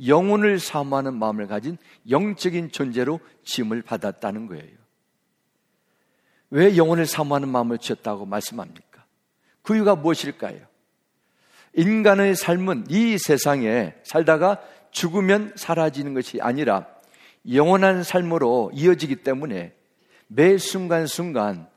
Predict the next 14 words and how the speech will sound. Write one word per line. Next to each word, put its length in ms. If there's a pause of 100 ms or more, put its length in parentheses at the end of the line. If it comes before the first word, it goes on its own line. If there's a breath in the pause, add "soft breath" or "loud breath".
(400)
하나님 540
보시기에 400
충성되고 720
진실하게 640 (480 soft breath)
영원한 460
삶으로 680 (680)
부름받을 720 (280 soft breath)
하나님 480
앞에 540 (800)
살라는 440
것이지요. 480 (720)
부끄러움 340
없이 100
살라는 420